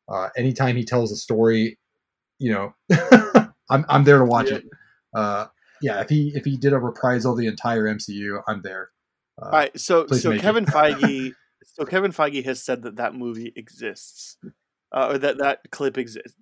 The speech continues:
Speaker 2: There is a Michael Pena recapping the whole M C U.
Speaker 1: Maybe if we're
Speaker 2: Is
Speaker 1: obnoxious like the Snyder fans, we'll get it.
Speaker 2: Well,
Speaker 1: We got the Zemo
Speaker 2: here's
Speaker 1: cut.
Speaker 2: the thing.
Speaker 1: <laughs>
Speaker 2: Look, especially with, well, especially with,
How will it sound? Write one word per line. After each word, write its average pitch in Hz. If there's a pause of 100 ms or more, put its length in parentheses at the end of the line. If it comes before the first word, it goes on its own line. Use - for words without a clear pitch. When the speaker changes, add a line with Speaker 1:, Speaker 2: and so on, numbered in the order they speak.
Speaker 2:
There 151
is 165
a 139
Michael 135
Pena 127
recapping 117
the 120
whole 120
M 120
C 110
U. 107 (1400)
Speaker 1:
Maybe 135
if 160
we're 147
Speaker 2:
Is 123
Speaker 1:
obnoxious 190
like 139
the 117
Snyder 117
fans, 143
we'll 107
get 101
it. - (880)
Speaker 2:
Well, 196 (200)
Speaker 1:
We 139
got 202
the -
Zemo 156
Speaker 2:
here's -
Speaker 1:
cut. -
Speaker 2:
the -
thing. - (140)
Speaker 1:
<laughs> -
Speaker 2:
Look, 202 (400)
especially 202
with, 147 (420)
well, 170
especially 208
with, 196